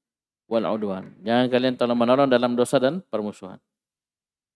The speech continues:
Kalau ternyata perkaranya perkara mubah biasa saja,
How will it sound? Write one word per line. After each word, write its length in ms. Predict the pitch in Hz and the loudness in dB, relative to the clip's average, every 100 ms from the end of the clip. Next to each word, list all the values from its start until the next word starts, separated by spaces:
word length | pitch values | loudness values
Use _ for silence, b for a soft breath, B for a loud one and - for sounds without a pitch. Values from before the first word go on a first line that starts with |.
| _ _ _ _ _ _ _ _ _ _ _ _ _ _ _ _ _ _ _ | _ _ _ _ _ _ _ _ _ _ _ _ _ _ _ _ _ _ _
Kalau 320 | - 170 160 | 4 4 6
ternyata 480 | 117 - 147 160 151 | 2 0 2 2 2
perkaranya 480 | 139 135 143 147 143 | 0 0 2 2 0
perkara 320 | 139 123 127 | -4 -2 0
mubah 400 | 123 123 135 123 | 0 2 4 4
biasa 400 | 120 117 117 120 | 2 2 2 0
saja, 460 | 110 104 101 - | -6 -4 -4 -6